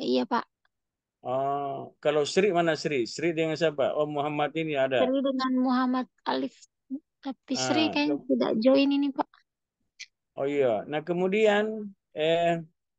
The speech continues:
Speaker 2: ada saya kan diminta supaya ada satu orang yang belum bayar. Kamu barangkali yang merista sudah bayar, ya? Belum?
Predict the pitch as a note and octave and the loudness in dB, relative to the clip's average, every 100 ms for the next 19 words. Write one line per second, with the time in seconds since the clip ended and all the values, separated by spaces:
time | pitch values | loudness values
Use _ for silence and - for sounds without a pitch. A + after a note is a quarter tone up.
0 | _ _ _ _ - D#3 F3 G3 F#3+ F#3+ | _ _ _ _ -8 0 0 2 0 0
1 | F#3 E3+ E3 E3 E3+ E3+ D#3+ D#3+ D#3 E3+ | 0 0 0 0 -2 -2 -2 2 4 4
2 | F#3+ G#3 G3 G3 G3+ G3+ F#3+ F3+ F#3 F#3+ | 4 4 4 2 2 2 2 0 2 4
3 | G3+ E3 B2+ F3+ F#3+ F#3+ F#3 G3 F#3+ F3 | 4 4 2 -4 -2 -2 0 0 2 0
4 | D#3+ C#3+ C3 - D#3+ F#3 G#3+ E3+ F#3 D#3+ | -4 -4 -4 0 0 4 6 6 4 2
5 | F#3 F3+ - _ - E3+ D3 C#3+ | 0 -2 -12 _ -2 0 0 -4